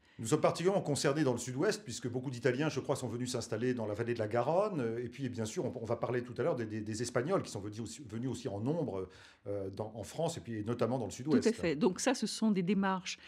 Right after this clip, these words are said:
Speaker 2: qui sont faites par les entreprises, qui sont faites de façon tout à fait publique, euh, par la Société Générale d'Immigration, qui va recruter des travailleurs dans, dans ces trois pays, et dans d'autres, mais ce sont les trois populations les plus importantes.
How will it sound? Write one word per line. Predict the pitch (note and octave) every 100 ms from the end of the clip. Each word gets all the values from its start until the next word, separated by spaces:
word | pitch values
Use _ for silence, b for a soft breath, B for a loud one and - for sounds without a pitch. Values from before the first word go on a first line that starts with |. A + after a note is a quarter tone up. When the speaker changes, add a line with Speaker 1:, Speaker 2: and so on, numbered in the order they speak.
| B
Speaker 2:
qui | - G#3+
sont | A3
faites | - C4 -
par | C4+
les | B3+
entreprises, | A3+ G#3 - - F#3+ D4 -
qui | F#3+
sont | - F#3+
faites | - G3 G3
de | C#3
façon | F#3 D#3+ - E3+ E3+
tout | -
à | G#3
fait | - G3+ - -
publique, | G3 G3+ G3+ - - B B B _ F3
euh, |
par | E3+ G#3 F#3
la | F3+
Société | D3+ F3 - D#3 - F3+ F3+
Générale | E3+ E3+ D#3+ E3
d'Immigration, | D3+ G3 D#3+ D3 - - F3 F4+
qui | -
va | E3 F3+ C4+
recruter | A#3 - A#3 - G#3+
des | F#3+ F#3
travailleurs | F3+ E3+ F3 F3+
dans, | E3+ D#3+ D#3
dans | E3
ces | - E3
trois | F3+
pays, | - E3+ G3+ - - B B B
et | C3+
dans | D3
d'autres, | G#3 G#3 -
mais | D#3+
ce | -
sont | - E3
les |
trois | E3+ F#3
populations | F#3+ - E3+ - F#3
les | F3
plus | E3+
importantes. | D#3+ - - A3+ E4+ -